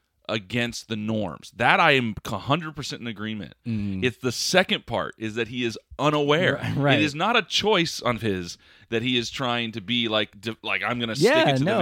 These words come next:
Speaker 1: man."
Speaker 2: he's not fighting against anything.
Speaker 1: I, I would feel better if that, if he knew that he was being this way,
Speaker 2: Really?
Speaker 1: and he was making an effort to say, "Look, I get that I'm being, I'm, I'm this way, but
Speaker 2: 'Cause
Speaker 1: this
Speaker 2: then
Speaker 1: is
Speaker 2: there
Speaker 1: who
Speaker 2: would
Speaker 1: I
Speaker 2: be a,
Speaker 1: wanna be."
Speaker 2: there would be a point to the character.
Speaker 1: <laughs> There would be a point.
Speaker 2: <laughs>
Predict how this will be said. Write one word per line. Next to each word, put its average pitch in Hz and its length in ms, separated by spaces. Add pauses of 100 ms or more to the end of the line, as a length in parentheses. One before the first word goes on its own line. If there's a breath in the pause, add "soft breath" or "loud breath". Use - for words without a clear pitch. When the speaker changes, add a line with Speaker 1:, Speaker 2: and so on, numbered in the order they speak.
Speaker 1:
man." 135 80
Speaker 2:
he's 165 160
not 190 200
fighting 139 400
against 110 340
anything. 98 580
Speaker 1:
I, 143 220 (260)
I 190 380
would 190 220
feel 170 240
better 113 480
if 104 180
that, 117 240
if 101 100
he 147 200
knew 170 400
that 156 100
he 123 80
was 113 140
being 101 320
this 95 180
way, 85 400 (160)
Speaker 2:
Really? 120 180
Speaker 1:
and 117 140
he 123 160
was 113 480
making 127 440
an 123 80
effort 120 380
to 110 80
say, 110 220
"Look, 117 180
I 98 100 (160)
get 156 260
that 147 120
I'm 123 160
being, 110 440 (200)
I'm, 110 300
I'm 101 220
this 98 240
way, 95 180
but 85 140
Speaker 2:
'Cause 160 80
Speaker 1:
this 143 60
Speaker 2:
then 175 80
Speaker 1:
is 185 60
Speaker 2:
there 175 100
Speaker 1:
who 170 40
Speaker 2:
would 165 80
Speaker 1:
I - 40
Speaker 2:
be 160 120
a, 135 60
Speaker 1:
wanna 107 180
be." 127 400
Speaker 2:
there 147 120
would 143 100
be 147 100
a 131 60
point 135 440
to 120 120
the 110 100
character. 131 540
Speaker 1:
<laughs> - 0
There 170 200
would 277 200
be 285 140
a 190 200
point. 233 380
Speaker 2:
<laughs> 170 500